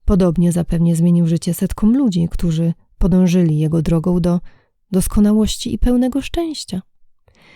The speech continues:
Problem jest jednak taki, iż są różne definicje doskonałości i szczęścia.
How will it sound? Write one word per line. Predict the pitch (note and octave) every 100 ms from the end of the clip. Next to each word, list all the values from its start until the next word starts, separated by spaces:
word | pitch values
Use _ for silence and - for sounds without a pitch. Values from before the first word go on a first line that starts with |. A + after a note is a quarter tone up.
| _ _ _ _ _ -
Problem | B3 F#4 G3+ D#3+ E3+
jest | F#3
jednak | B3+ A#3+ G3+
taki, | - D#3+ - F#3+ G3 _ _ -
iż | A3
są | - G#3+ A3+
różne | G3 C#3+ C#3 C#3+ - -
definicje | E3+ - E3 D#3 - E3
doskonałości | E3 - E3 D#3+ D#3 D3+ - -
i | -
szczęścia. | - C3+ E3 - -